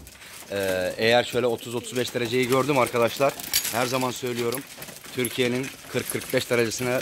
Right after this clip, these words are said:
bedel arkadaşlar. Çünkü nem aşırı. Ee, özellikle benim gibi bronşit olanlar zor nefes alıyor yani, hesap edin.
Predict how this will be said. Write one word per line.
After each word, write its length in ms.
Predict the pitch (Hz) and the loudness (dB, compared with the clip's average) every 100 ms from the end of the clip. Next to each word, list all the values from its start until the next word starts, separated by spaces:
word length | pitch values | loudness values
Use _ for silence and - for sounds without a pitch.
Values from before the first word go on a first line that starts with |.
| - | 0
bedel 200 | 120 120 | 2 4
arkadaşlar. 540 | 113 107 107 95 117 - | 2 2 -2 -2 -6 -6
Çünkü 360 | 131 104 131 143 - - - 95 | -6 -4 -4 -4 -8 -14 -10 0
nem 240 | 120 131 127 120 | 2 2 2 -2
aşırı. 440 | 113 127 120 143 - - - - 101 | 0 0 2 0 -4 -16 -16 -12 -6
Ee, 40 | 98 92 90 87 87 87 90 87 80 78 - - - - - | -2 -2 -2 -2 -2 -2 -2 -4 -6 -10 -14 -14 -14 -12 -4
özellikle 420 | 110 131 131 139 | 2 2 2 0
benim 200 | 131 139 | 2 2
gibi 140 | 131 | 2
bronşit 380 | 117 131 127 - | 4 4 2 0
olanlar 380 | 139 131 135 147 - - - - - - | 4 4 6 4 2 -6 -4 -2 0 0
zor 220 | 123 139 | 2 4
nefes 300 | 143 131 123 | 4 2 0
alıyor 200 | 120 113 | -2 -2
yani, 220 | 104 98 95 | -2 -4 -6
hesap 320 | 98 131 120 | -2 0 0
edin. 180 | 95 | -2